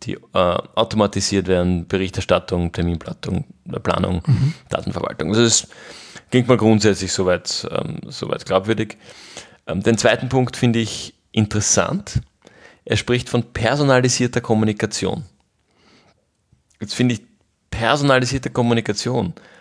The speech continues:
Speaker 1: basierend auf einem Haufen riesiger Daten, die ja in der Hinsicht <laughs> überhaupt nicht persönlich sind, ähm, in der Masse nämlich, finde ich eine interessante Schlussfolgerung zu sagen, wir können persönlich, ähm, oder personalisiert, Unterschied, personalisiert kommunizieren.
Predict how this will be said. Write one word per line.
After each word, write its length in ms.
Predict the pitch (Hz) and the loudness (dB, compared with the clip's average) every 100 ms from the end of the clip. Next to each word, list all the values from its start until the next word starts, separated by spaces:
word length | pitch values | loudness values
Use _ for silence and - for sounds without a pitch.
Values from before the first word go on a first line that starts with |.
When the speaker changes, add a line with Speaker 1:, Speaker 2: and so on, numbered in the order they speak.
| _ - | _ -4
Speaker 1:
basierend 460 | 101 - 127 123 | -2 0 2 2
auf 120 | 113 | 4
einem 180 | 107 107 - - - | 2 0 -2 -4 0
Haufen 540 | 160 185 - 147 92 - - - _ _ _ _ _ - _ _ _ _ _ - | 2 2 0 -2 -2 -6 -20 -20 _ _ _ _ _ -20 _ _ _ _ _ -16
riesiger 600 | - 113 147 190 143 139 | -10 -4 -2 0 0 0
Daten, 500 | 127 123 135 - 101 | 2 2 0 -2 -4
die 140 | 98 113 | -4 0
ja 100 | 113 | 2
in 160 | 110 | 2
der 160 | 104 117 | 2 2
Hinsicht 500 | 127 117 107 101 - | 4 2 0 -2 0
<laughs> 240 | 113 117 117 | 0 0 -2
überhaupt 500 | 147 165 120 165 - | 2 6 6 4 2
nicht 240 | 113 104 | -2 0
persönlich 520 | 107 98 101 98 104 | -2 0 -2 -2 -4
sind, 260 | - 120 175 - - - - _ | -6 -8 -8 -16 -20 -20 -20 _
ähm, 440 | - 110 104 104 - | 2 4 4 0 -2
in 140 | 104 | 2
der 80 | 107 | 4
Masse 400 | 101 95 98 107 | 4 2 2 0
nämlich, 400 | 101 120 165 - _ - - - - _ | 2 0 -6 -12 _ -20 -20 -20 -20 _
finde 240 | - 131 | -2 0
ich 80 | 131 | 2
eine 140 | 135 120 | 2 2
interessante 540 | 120 117 120 143 139 | 0 2 2 2 -2
Schlussfolgerung 580 | - 135 - 117 113 113 | -2 -2 0 2 2 -2
zu 80 | - | -2
sagen, 260 | 113 110 | 0 0
wir 100 | 104 | -2
können 300 | 104 107 104 | -2 0 0
persönlich, 880 | - 104 - - 110 117 107 - - - | -2 -6 -2 2 4 4 0 -2 -6 2
ähm, 260 | 101 98 | 4 4
oder 120 | 95 | 0
personalisiert, 800 | 98 110 107 104 104 - 123 120 | -2 0 4 4 4 2 0 0
Unterschied, 580 | - 101 113 - 104 - | -4 -4 -4 -6 -8 -6
personalisiert 680 | - 92 101 101 101 110 101 | -4 2 4 4 2 0 0
kommunizieren. 500 | - 95 98 - 135 | -2 -2 -4 -8 -10